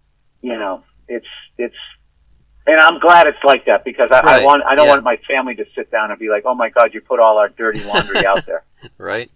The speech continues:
Speaker 2: Well, I guess when Groening did The Simpsons, he named the characters after his, his mom and dad and I think his sisters and everything. I think Bart's the only one that's made up.
Speaker 1: Yeah, yeah. See, and then that's when it becomes just like, you know,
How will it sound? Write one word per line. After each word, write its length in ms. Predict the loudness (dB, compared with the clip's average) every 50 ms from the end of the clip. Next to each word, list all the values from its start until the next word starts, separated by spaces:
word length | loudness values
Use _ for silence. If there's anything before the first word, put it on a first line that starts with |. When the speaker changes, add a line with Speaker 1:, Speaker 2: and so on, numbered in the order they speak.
| _ _ _ _ _ _ _ _ _ -6
Speaker 2:
Well, 100 | -6 -6
I 40 |
guess 200 | -4 -4 -6 -6
when 220 | -6 -8 -10 -10 -12
Groening 400 | _ _ -6 -6 -4 -4 -6 -6
did 120 | -6 -8
The 80 | -8 -10
Simpsons, 460 | -8 -8 -8 -8 -8 -12 -12 -12 -10
he 80 | -8 -6
named 220 | -6 -6 -6 -8
the 60 | -12 -10
characters 360 | -8 -10 -8 -10 -12 -8 -6
after 300 | -6 -6 -6 -8 -12 -14
his, 200 | -14 -14 -18 _ _ _
his 240 | -16 -16 -16 -14 -12
mom 260 | -10 -10 -10 -10 -12
and 100 | -12 -12
dad 320 | -10 -8 -6 -6 -8 -8
and 220 | -10 -16 -16 -20 -20 -20 _ _ _ _ _ _ _ _ _
I 100 | -20 -12
think 140 | -12 -12 -12 -12
his 100 | -14 -12
sisters 520 | -12 -14 -14 -12 -12 -12 -12 -12 -12 -12
and 80 | -12 -12
everything. 400 | -10 -10 -12 -12 -14 -16 -16 -16
I 40 | -12
think 200 | -12 -12 -10 -8
Bart's 260 | -8 -8 -8 -8 -10
the 100 | -14 -12
only 140 | -12 -12 -12
one 140 | -12 -14 -16
that's 160 | -16 -18 -14
made 220 | -12 -12 -10 -10
up. 160 | -10 -12 -14 -16 _ _ _ _ _ _ _ _ _ _ _ _ _ _ _ _ _ _ _ _ _ _ _ _ _ _ _ _ _
Speaker 1:
Yeah, 480 | -10 -4 0 2 4 6 6 6 4 2 0
yeah. 300 | 2 4 4 6 4 2 0 -4
See, 60 | -8
and 100 | -4 0
then 140 | 0 0 4
that's 260 | 4 2 2 2 0
when 120 | -2 0 0
it 100 | -2 -4
becomes 380 | -8 -8 -4 -4 -4 -4 -6 -12 -14
just 160 | -14 -14 -6 -4
like, 280 | -2 -2 -2 -4 _ -14
you 80 | -12
know, 160 | -12 -12 -12